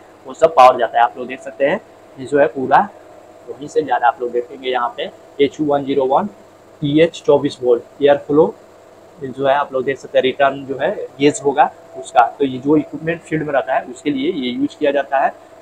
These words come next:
और इसमें और कुछ नहीं है, आप लोग देख सकते हैं यही सब equipment होता है। तो आप लोग को इसमें जो है पूरा full equipment का पता चला होगा, क्या equipment होता है, main डीडीसी क्या होता है। यहाँ पे देखेंगे आप लोग ये जो है एफ़सीयू लगा है, fan coil unit लगा है।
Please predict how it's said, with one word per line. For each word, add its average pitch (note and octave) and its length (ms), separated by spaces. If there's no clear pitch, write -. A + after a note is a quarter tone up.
और B2 420
इसमें C#3+ 280
और C#3 220
कुछ C#3+ 280
नहीं D3+ 200
है, D#3+ 140
आप - 240
लोग B2+ 100
देख C#3 140
सकते C#3+ 260
हैं F3+ 80
यही C3+ 260
सब F#3+ 280
equipment - 480
होता C#3+ 220
है। D#3+ 120
तो A#2+ 300
आप C3 180
लोग C3 140
को G3 180
इसमें D3 340
जो D3+ 140
है E3+ 120
पूरा C#3+ 280
full D3+ 180
equipment D3 460
का C3 80
पता B2+ 260
चला C#3+ 220
होगा, C#3 180
क्या C#3 200
equipment C3+ 420
होता C#3+ 200
है, G#3 100
main C3 200
डीडीसी C3 360
क्या C#3+ 160
होता C#3 240
है। D3+ 160
यहाँ C#3+ 180
पे C#3+ 100
देखेंगे C#3 400
आप C3 240
लोग D3 160
ये C3+ 220
जो C#3 140
है D3+ 240
एफ़सीयू C#3+ 320
लगा B2+ 220
है, C3 160
fan C3 360
coil C3 200
unit C3 380
लगा B2 220
है। B2+ 120